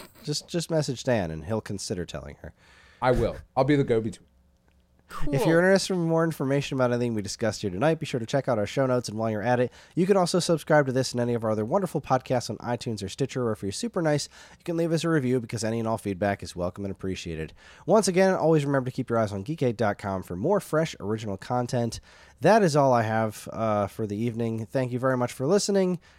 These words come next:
Speaker 1: Thank you for tuning in and putting up with me, uh, doing a half-ass ho-, hosting job while, uh, Evan's whole ass is away. And, uh, we'll talk to you in a couple of weeks.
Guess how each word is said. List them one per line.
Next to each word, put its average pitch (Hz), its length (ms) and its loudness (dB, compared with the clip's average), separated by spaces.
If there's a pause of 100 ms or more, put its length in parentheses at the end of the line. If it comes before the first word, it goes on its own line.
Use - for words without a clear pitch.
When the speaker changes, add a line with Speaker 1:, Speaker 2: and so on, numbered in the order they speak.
(100)
Speaker 1:
Thank 139 220 0
you 135 40 -2
for 123 200 0
tuning 151 320 2
in 143 180 2
and 110 180 0
putting 135 240 0
up 127 140 0
with 123 140 -6
me, 123 260 2
uh, 110 240 2 (240)
doing 127 220 0
a 113 40 0
half-ass 117 440 0
ho-, 117 240 0
hosting 107 340 -4
job 101 380 0 (140)
while, 95 320 0
uh, 87 300 -2
Evan's 92 340 -6
whole 101 260 0
ass 90 180 -2
is 95 140 -8
away. 95 440 -2 (400)
And, 92 280 -4
uh, 92 160 -2
we'll 101 100 -4
talk 127 240 -2
to - 80 0
you 151 80 0
in 151 60 -2
a 143 40 -6
couple 165 240 -4
of 185 80 -4
weeks. - 480 -8